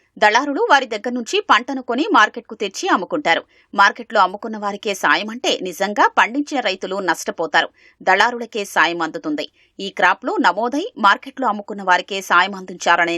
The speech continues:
నిర్ణయం తీసుకున్నా ఇప్పటికే గ్రామాల్లో మిరప అమ్ముకున్న రైతులకు ఎలాంటి సాయమూ అందదు. వారు మార్కెట్కొచ్చి అమ్ముకోలేదు, తక్కువ ధరకే అమ్ముకున్నారు. మార్కెట్లో మిరప అమ్ముకున్న రైతులకే సాయం అందిస్తామంటే ఆ రైతులు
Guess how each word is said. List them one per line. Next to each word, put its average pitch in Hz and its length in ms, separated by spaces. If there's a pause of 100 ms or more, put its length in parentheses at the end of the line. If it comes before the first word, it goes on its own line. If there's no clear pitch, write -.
నిర్ణయం 170 380
తీసుకున్నా 165 400 (460)
ఇప్పటికే 311 320 (100)
గ్రామాల్లో 226 420 (100)
మిరప 277 320
అమ్ముకున్న 254 420
రైతులకు 196 400 (140)
ఎలాంటి 214 360
సాయమూ 190 360 (100)
అందదు. 151 260 (340)
వారు 285 220 (100)
మార్కెట్కొచ్చి 277 640 (200)
అమ్ముకోలేదు, 160 520 (320)
తక్కువ 160 280 (100)
ధరకే 202 320
అమ్ముకున్నారు. 170 460 (300)
మార్కెట్లో 202 560 (100)
మిరప 208 220 (100)
అమ్ముకున్న 185 320 (100)
రైతులకే 190 420 (120)
సాయం 170 280
అందిస్తామంటే 220 580 (380)
ఆ 180 120 (120)
రైతులు 285 280